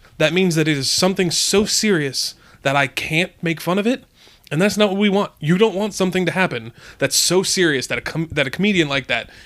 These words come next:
feels like they can't. You want it to be something where it's like, "No, you know what?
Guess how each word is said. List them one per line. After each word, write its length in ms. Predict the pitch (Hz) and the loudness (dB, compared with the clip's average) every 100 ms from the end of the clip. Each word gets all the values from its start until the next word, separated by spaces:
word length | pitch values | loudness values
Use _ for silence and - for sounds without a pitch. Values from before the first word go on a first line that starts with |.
| - - - | -20 -20 -2
feels 320 | 160 165 135 | 2 2 2
like 160 | 110 | -2
they 140 | 147 143 | 0 0
can't. 680 | - - - 117 - - - - - - - - - | 0 -6 -4 -6 -6 -12 -12 -12 -12 -12 -12 -14 -4
You 180 | 147 170 | 0 2
want 260 | 180 202 | 4 2
it 120 | 202 | -2
to 60 | 175 | -2
be 100 | 185 | 0
something 320 | 175 165 151 | 2 2 0
where 80 | 131 | -2
it's 100 | 131 | -2
like, 180 | 135 123 | -4 -4
"No, 200 | 143 175 | -2 0
you 100 | 185 | 2
know 120 | 180 | 2
what? 200 | 190 - | 0 -4